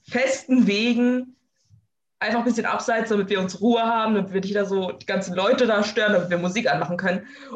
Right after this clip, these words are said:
Und, äh, wir hatten halt ein kleines, spontanes Fotoshooting, das <laughs>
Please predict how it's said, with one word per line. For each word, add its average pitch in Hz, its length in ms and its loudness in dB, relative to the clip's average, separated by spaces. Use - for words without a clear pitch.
Und, 220 340 2
äh, 202 320 4
wir 262 120 2
hatten 370 340 2
halt 269 220 6
ein 240 100 4
kleines, 233 560 2
spontanes 190 540 0
Fotoshooting, 269 680 0
das - 640 -2
<laughs> - 80 -8